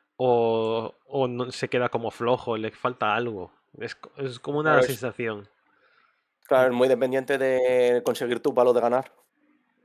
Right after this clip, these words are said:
Speaker 1: Mm.
Speaker 2: Si no consigues tu palo de ganar en el turno de jugar tu palo de ganar, vas cojo toda la partida.
Speaker 1: Ahí está. Eso es lo que estaba diciendo yo. También el tema de la gestión de mano, de que hay veces que tienes la mano, eh, que te cuesta, que se te caen los tesoros de,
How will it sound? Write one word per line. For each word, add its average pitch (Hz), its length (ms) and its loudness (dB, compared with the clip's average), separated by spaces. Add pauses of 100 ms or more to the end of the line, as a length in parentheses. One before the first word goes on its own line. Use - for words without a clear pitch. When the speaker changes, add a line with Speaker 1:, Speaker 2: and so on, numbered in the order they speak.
(1120)
Speaker 1:
Mm. 110 140 -14 (800)
Speaker 2:
Si - 120 -6
no 139 120 4
consigues 151 340 2
tu 135 160 0
palo 139 180 6
de 131 120 4
ganar 135 260 4
en 123 60 2
el 120 160 -4
turno 135 200 -2
de 127 60 2
jugar 127 300 -2
tu 123 100 -10
palo 127 140 2
de 123 80 2
ganar, 127 340 0 (220)
vas 135 240 0
cojo 131 240 -2
toda 120 80 2
la 117 80 2
partida. 120 340 -6 (720)
Speaker 1:
Ahí 101 200 -6
está. 90 280 -14 (920)
Eso - 160 -4
es 117 40 4
lo 113 60 2
que 107 60 -6
estaba 104 160 -4
diciendo 101 320 -8
yo. 107 160 -6
También 120 280 -2
el 123 100 -2
tema 131 180 0
de 127 60 2
la 123 80 0
gestión 117 320 -8
de 107 80 -6
mano, 117 240 -4
de 104 80 -6
que - 100 -4
hay 117 60 -2
veces 120 240 -4
que 120 100 -6
tienes 120 200 -6
la 113 140 2
mano, 113 300 0 (400)
eh, 113 460 0 (120)
que - 120 -4
te 120 120 0
cuesta, 127 360 0
que 117 80 -6
se 117 160 0
te - 120 -2
caen 123 160 2
los 120 120 -4
tesoros 120 380 -2
de, 110 440 0